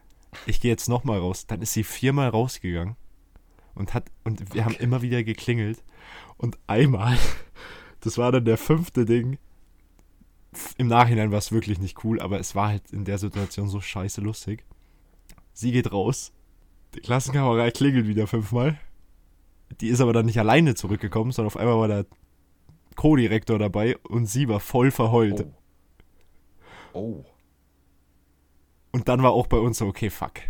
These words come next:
Speaker 1: Jetzt, <laughs> jetzt haben wir's übertrieben.“ Da musste die ganze, weil es war ja wirklich bloß der eine Klassenkamerad schuld, musste wirklich die ganze Seite, die an der Heizung gehockt ist, musste ins Sekretariat gehen.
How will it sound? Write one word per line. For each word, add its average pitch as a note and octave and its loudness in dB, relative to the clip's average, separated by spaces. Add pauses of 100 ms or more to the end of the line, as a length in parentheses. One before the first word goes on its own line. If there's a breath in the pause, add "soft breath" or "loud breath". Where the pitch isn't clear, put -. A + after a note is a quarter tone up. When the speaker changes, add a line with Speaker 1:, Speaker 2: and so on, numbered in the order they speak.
(360)
Speaker 1:
Jetzt, - 0
<laughs> B2 0
jetzt A2 2
haben D3+ 6
wir's C3 2
übertrieben.“ A#2 0 (800 loud breath)
Da G#2 -4
musste D3+ 4
die C3 2
ganze, - 4 (160)
weil A#2 2
es A#2+ 0
war C3 4
ja C#3 4
wirklich D3 0
bloß B2+ -2
der B2 4
eine A#2+ 2
Klassenkamerad G#2+ 0
schuld, A#2 -2 (1400 soft breath)
musste C#3 4
wirklich D#3+ 2
die B2+ -6
ganze F3 2
Seite, C#3+ 2
die B2+ -2 (100)
an D3+ 4
der C3 2
Heizung C3 2
gehockt G#2+ 0
ist, B2 0
musste B2+ 2
ins A#2+ -2
Sekretariat G#2+ 0
gehen. F2 -4